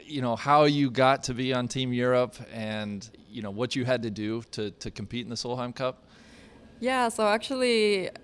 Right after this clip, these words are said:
Speaker 2: early last year, I wasn't even thinking about Solheim. I, it was my first year, first full year on the L P G A, and I was just kind of, like, <laughs> hoping to get my card and, like, go step by step, build up on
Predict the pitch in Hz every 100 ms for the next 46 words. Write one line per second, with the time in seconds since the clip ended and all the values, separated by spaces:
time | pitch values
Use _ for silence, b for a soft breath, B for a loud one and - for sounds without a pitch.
0 | - 202 214 214 208 190 185 180 185 -
1 | 196 180 170 175 185 185 180 170 170 160
2 | 160 160 - - 170 170 165 156 156 -
3 | 160 165 165 165 165 165 - 170 165 165
4 | 165 165 165 B B B 190 180 175 165
5 | 170 - 175 - 175 170 165 170 208 196
6 | - 190 180 170 170 165 165 160 175 156
7 | 160 160 165 160 160 165 165 165 B -
8 | 165 165 165 - - - 175 170 160 160
9 | - - 196 - 214 - 185 196 196 196
10 | - 262 190 190 196 196 185 202 B B
11 | B B - 165 170 175 180 - 170 -
12 | 175 - 170 170 185 175 175 170 165 175
13 | 175 165 160 175